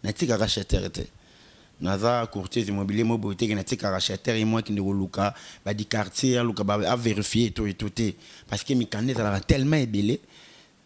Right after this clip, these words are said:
nga nazalaka na mpona kolandela makambo wana, nalandeli bango ntina suka.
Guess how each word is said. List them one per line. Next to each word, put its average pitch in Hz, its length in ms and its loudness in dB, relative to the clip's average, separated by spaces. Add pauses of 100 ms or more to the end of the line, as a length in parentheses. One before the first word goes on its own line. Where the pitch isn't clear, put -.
(140)
nga 127 160 4
nazalaka 104 400 0
na 113 80 2
mpona 110 200 4
kolandela 98 360 0
makambo 95 400 -2
wana, 104 180 -2
nalandeli 120 340 2
bango 113 260 2
ntina 131 360 2
suka. - 320 -4